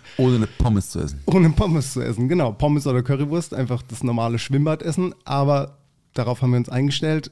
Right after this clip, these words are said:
Speaker 2: und hatten dementsprechend einfach nur was zu trinken dabei und so ein paar Snacks, aber nichts, wo uns satt gemacht hätte. War ein kleiner Downer, aber es war eine Tankstelle ums Eck und dann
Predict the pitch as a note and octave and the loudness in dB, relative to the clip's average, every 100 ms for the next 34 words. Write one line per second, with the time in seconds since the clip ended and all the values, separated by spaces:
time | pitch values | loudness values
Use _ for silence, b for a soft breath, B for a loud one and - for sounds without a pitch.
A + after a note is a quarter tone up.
0 | _ - C3 B2+ C3 B2 B2+ B2+ - B2 | _ -4 -2 0 0 0 0 -2 -2 -4
1 | B2+ A#2+ B2 B2+ A#2+ A#2 - - C3 C#3+ | -2 -2 -4 0 0 0 -4 -6 -6 -4
2 | B2+ B2 A#2+ C3 C3 B2+ C3 A#2+ A#2 A#2+ | -2 -2 -2 -2 -4 -4 -2 -4 -2 -4
3 | - C3+ C3 - B2+ C#3 D3 - C#3 C#3+ | -2 -2 -4 -2 2 2 0 -4 -2 -2
4 | B2+ B2 D#3 - A#2+ G#2+ - A#2+ C#3+ E3+ | -2 -4 -6 -4 -4 -4 -2 -4 -2 -6
5 | B B B B B B2+ C#3+ G3 F#3 E3+ | B B B B B -2 0 0 0 0
6 | F3 D#3 B2+ D3 G3+ G#3 - D3+ D#3 - | 2 0 0 2 2 0 0 0 0 0
7 | D3 C#3 - D3 - - A#2+ B2 A2+ - | 0 -2 -4 -6 -4 -2 -2 -2 -4 -6
8 | B2+ - A#2+ | -4 0 0